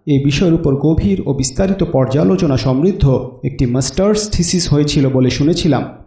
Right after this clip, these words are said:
বেশ কিছু সময় আগে, যদিও সেটা পড়ার সুযোগ হয়নি, আর সম্ভবত ওটা এখনও প্রকাশিতও হয়নি। তবে আমাদের বোঝা দরকার যে এটি এমন একটি বিষয়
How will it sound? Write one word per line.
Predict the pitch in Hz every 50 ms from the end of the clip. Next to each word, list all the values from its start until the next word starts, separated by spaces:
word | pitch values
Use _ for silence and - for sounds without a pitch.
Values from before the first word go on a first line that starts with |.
| _ 135
বেশ | 135 190 214 214 214
কিছু | 202 190 - 190
সময় | - - 147 139 131 123
আগে, | 117 117 113 - 67 - - - - _ _ _ _ _
যদিও | - 135 139 135 131 131
সেটা | 120 131 - 131
পড়ার | 120 - 135 151 180 170 139 - - -
সুযোগ | - - 143 135 180 180 139
হয়নি, | 113 135 127 117 - - - - - _ _ _ _ _ _ _
আর | 131 131
সম্ভবত | 127 - - 135 139 151 160 160 170 165 170 131 123 123 - - - - -
ওটা | 139 135 139 135
এখনও | 131 - 143 135 120
প্রকাশিতও | - 127 120 120 147 151 - 208 208 190 156 135
হয়নি। | 123 139 123 120 123 127 127 - - - _ _ _ _ _ _ _ _ _ -
তবে | - 127 127
আমাদের | 123 123 135 131 123 131 127
বোঝা | 117 120 135 135 - 117 117
দরকার | 113 120 127 127 - 214 208 214
যে | - 139 127 120 120 - - -
এটি | - 139 - 147
এমন | 139 135 131 131 127 131
একটি | - 135 160 151 - 214
বিষয় | 160 165 156 - 190 202 185 139 117